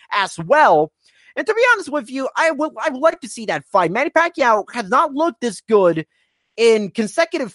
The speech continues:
fights in, in quite some time. He looked really good against Lucas Matthysse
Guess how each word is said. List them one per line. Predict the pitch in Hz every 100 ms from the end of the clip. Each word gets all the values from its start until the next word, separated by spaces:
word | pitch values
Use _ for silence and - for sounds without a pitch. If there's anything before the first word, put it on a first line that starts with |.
| _
fights | - 254 202 170 - -
in, | 233
in | 233 202
quite | - 302 370
some | - 196 147
time. | - 220 151 - _ _
He | 208 214
looked | 226 175
really | 175 180 349 359 262
good | 190 262 240
against | 214 220 -
Lucas | 233 - 226
Matthysse | 214 208 - 214 -